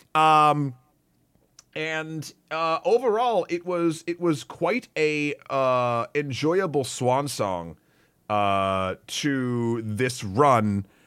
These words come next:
which has me even more sort of interested in where it sort of goes from here. Um,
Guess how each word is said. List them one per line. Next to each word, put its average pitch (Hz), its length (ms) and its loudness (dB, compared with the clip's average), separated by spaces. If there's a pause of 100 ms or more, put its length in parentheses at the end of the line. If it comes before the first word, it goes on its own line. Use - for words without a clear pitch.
which 127 280 4
has 147 340 4
me 143 200 2
even 135 420 2
more 135 240 6
sort 135 220 2
of 120 100 2
interested 123 460 2
in 113 120 2
where 113 240 6
it 104 120 -2
sort 110 200 0
of 98 140 -2
goes 95 320 2
from 90 220 -6
here. - 400 -12 (520)
Um, 107 640 4